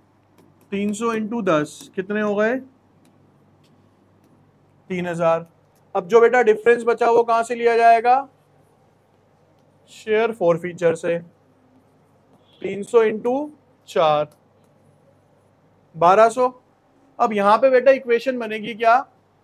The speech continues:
सर पाँच सौ shares पे, ये वाली equation देखो, पाँच सौ share पे मेरा फॉरफीचर का amount कितना है सर यहाँ पे? छत्तीस सौ। तो एक share पे कितना होगा सर?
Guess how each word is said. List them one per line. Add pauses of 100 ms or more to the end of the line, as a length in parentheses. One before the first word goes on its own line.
(220)
सर
पाँच
सौ
shares
पे, (2750)
ये
वाली
equation
देखो, (600)
पाँच
सौ
share
पे
मेरा
फॉरफीचर
का
amount
कितना
है
सर
यहाँ
पे? (240)
छत्तीस
सौ। (2500)
तो (120)
एक
share
पे
कितना
होगा
सर?